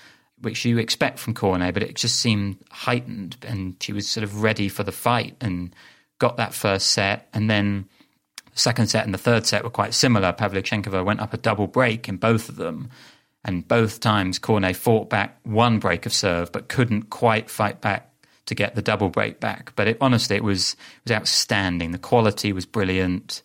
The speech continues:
As you said, lots of drop shots. Um, and yeah, I think Cornet's a really effortful player, isn't she?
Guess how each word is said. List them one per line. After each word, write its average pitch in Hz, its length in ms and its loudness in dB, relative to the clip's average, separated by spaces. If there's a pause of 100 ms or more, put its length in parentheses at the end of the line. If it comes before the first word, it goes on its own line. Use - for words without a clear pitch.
(400)
As 98 160 -2
you 98 60 0
said, 92 240 0
lots 101 280 0
of 113 100 -6
drop - 260 0
shots. - 680 0
Um, 85 600 -2 (800)
and 98 680 0
yeah, 139 340 2
I 113 100 0
think - 440 -2 (300)
Cornet's 120 420 6
a 107 60 2
really 110 240 4
effortful 110 920 0
player, 90 380 0
isn't 98 200 -4
she? - 140 -6